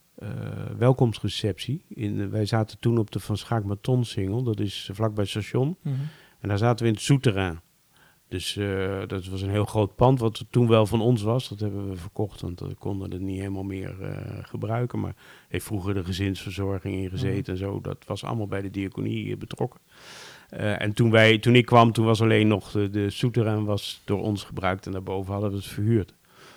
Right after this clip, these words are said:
Speaker 1: Maar dat souterrain ging dus met een trapje naar beneden natuurlijk. En daar hing een, eh, grote steen, ehm, met, eh, een afbeelding van de barmhartige Samaritaan. Die hangt er nog trouwens. Eh, we hebben nu het pand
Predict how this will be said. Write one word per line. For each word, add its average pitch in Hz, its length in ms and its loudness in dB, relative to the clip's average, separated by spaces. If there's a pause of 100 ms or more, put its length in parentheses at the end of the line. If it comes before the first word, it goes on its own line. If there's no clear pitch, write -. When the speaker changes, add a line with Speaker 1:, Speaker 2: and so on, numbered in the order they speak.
(160)
Speaker 1:
Maar 104 400 2
dat 110 160 -4
souterrain 123 360 4
ging 110 160 2
dus 98 100 0
met 95 120 -2
een 92 60 -6
trapje 110 300 -2
naar 98 120 -2
beneden 104 300 -2
natuurlijk. 98 320 -4
En 101 60 -2
daar 107 140 -2
hing 107 320 0
een, 104 220 -4
eh, 98 420 -6 (180)
grote - 340 -6
steen, 143 500 4 (720)
ehm, 113 1000 -2 (440)
met, 117 480 -4
eh, 107 720 -4 (140)
een 113 140 -8
afbeelding 123 500 6
van 113 120 4
de 113 80 4
barmhartige 113 500 4
Samaritaan. 104 720 0
Die 101 120 0
hangt 107 200 2
er 107 60 2
nog 110 220 2
trouwens. 92 460 -8
Eh, 98 100 -6
we 98 220 -8
hebben 95 180 -8
nu 95 80 -6
het 92 120 -10
pand 98 400 -8